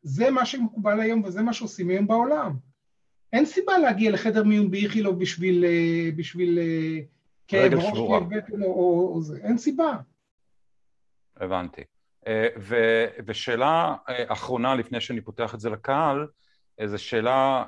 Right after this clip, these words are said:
Speaker 2: אה, דיברת על משרד הבריאות, מקום של בעיה, הרגולציה היא מ-, בעייתית, סגרו לך אז את הבית ספר לאחיות, אתה אפילו לא זוכר למה.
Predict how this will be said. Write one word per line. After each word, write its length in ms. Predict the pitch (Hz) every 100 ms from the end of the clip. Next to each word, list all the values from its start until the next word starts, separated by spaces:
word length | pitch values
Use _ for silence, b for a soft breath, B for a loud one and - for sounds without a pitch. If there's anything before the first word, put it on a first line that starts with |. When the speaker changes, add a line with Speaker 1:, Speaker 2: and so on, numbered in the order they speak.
| -
Speaker 2:
אה, 240 | 113 110 110 - - - - - _ 117
דיברת 340 | 143 175 185
על 80 | 180
משרד 340 | - - 131
הבריאות, 600 | 131 120 110 110 113 113
מקום 320 | 127 - 110
של 180 | - 113
בעיה, 800 | 87 104 101 95 92 92 90 87 87 _ _ _
הרגולציה 920 | 117 127 123 135 110 107 - 120 101
היא 160 | 104 101
מ-, 260 | 110 110 90
בעייתית, 800 | 113 110 110 - 95 90 92 -
סגרו 300 | 113 113 139
לך 220 | 131 -
אז 260 | 117 120 -
את 80 |
הבית 440 | 113 107 101 95 101
ספר 320 | - 104 113
לאחיות, 400 | 107 104 - 104
אתה 160 | 104 98
אפילו 220 | - 104
לא 120 | 104
זוכר 300 | 95 - 95
למה. 440 | 98 95 92 90